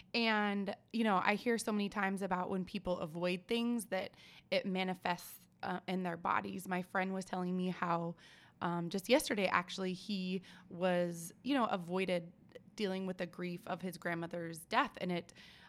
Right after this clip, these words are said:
um, manifested itself in, like, a thyroid issue for him. Um, why do you think it's so important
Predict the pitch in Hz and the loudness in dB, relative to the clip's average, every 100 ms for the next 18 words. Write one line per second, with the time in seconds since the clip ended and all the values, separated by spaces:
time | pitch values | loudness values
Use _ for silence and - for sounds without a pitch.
0 | - 180 175 175 185 196 190 185 180 185 | 0 4 4 2 2 0 2 0 0 -2
1 | 175 180 175 180 180 - - - - 190 | -2 -2 -2 -2 -6 -14 -20 -20 -4 0
2 | 170 175 170 175 165 185 170 - 165 208 | 2 0 0 -2 -2 -2 -2 -2 0 2
3 | 214 175 180 - 175 - 170 180 - 180 | 2 -2 -4 -6 -6 -6 -8 -4 -4 -2
4 | 196 - 214 214 - - - - 233 220 | -4 -4 -4 -6 -10 -20 -20 0 4 4
5 | 196 185 - 208 277 359 349 330 - - | 4 -2 -2 2 2 2 -2 -4 -4 -2
6 | 277 254 254 233 240 - | 0 0 0 2 0 -4